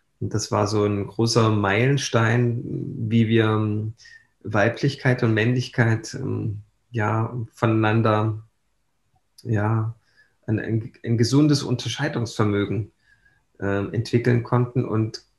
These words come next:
gleichzeitig diese Ganzheit sehen wieder. Dass männlich und weiblich ja auch zusammengehören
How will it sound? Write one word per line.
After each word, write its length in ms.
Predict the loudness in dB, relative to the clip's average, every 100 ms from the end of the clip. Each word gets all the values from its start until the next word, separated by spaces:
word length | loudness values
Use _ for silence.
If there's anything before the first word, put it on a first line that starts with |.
| _ _ _ _ _ _
gleichzeitig 1160 | 2 2 2 2 4 2 2 0 0 -8 -14 _
diese 300 | 0 2 0
Ganzheit 680 | 2 4 4 0 -2 -2 -4
sehen 380 | -6 -4 -4 -4
wieder. 380 | -4 -4 -6 -12 _ _ _ _ _ _
Dass 200 | -14 -6
männlich 440 | -2 0 0 2 2
und 100 | 4
weiblich 500 | 2 2 -2 -2 -2
ja 220 | -2 -2
auch 320 | -6 -12 -8
zusammengehören 880 | -4 0 2 4 4 2 2 2